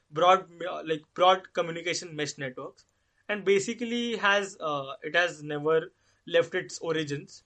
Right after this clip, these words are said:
Despite its limitation, the flexibility of this particular wireless standard has been its greatest asset। Uh, estimates that as many as ten billion Bluetooth devices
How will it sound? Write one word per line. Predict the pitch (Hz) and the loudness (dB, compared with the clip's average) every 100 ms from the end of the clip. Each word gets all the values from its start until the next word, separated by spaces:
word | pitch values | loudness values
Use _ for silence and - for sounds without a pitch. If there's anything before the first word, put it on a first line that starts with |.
| _ _ _ 160 | _ _ _ -6
Despite | 160 - 226 240 | -6 2 2 2
its | 247 - | -4 -6
limitation, | 175 175 196 190 208 | -8 -4 -2 -2 -2
the | 208 | -6
flexibility | - 156 143 165 180 190 202 | -4 -6 -6 -6 -6 -6 -6
of | 202 196 | -6 -6
this | 196 | -6
particular | 185 156 175 190 185 | -4 -4 -4 -4 -2
wireless | 160 147 170 175 | -2 -2 -4 -6
standard | 185 175 180 | -6 -4 -4
has | 165 165 160 | -2 -2 -4
been | 180 180 | -8 -8
its | 185 - - _ _ 143 | -8 -12 -20 _ _ -10
greatest | 143 156 147 196 - - _ 143 | 0 2 2 -2 -6 -12 _ -2
asset। | 147 - - - _ _ _ _ - | -2 -2 -8 -10 _ _ _ _ -4
Uh, | 143 139 - 165 | -2 -4 -6 -4
estimates | 156 220 226 240 190 | -4 0 0 0 0
that | 226 165 - | 0 0 2
as | 180 180 185 | 2 2 -2
many | 202 202 208 | -8 -4 -4
as | 202 - | -6 -8
ten | - 180 196 185 143 143 143 143 151 143 | -4 -2 -2 -8 -10 -10 -6 -6 -8 -6
billion | 180 160 165 196 170 | -4 -4 -6 -6 -8
Bluetooth | 139 147 143 170 147 | -8 -8 -6 -10 -8
devices | 143 135 135 196 220 | -6 -6 -8 -10 -12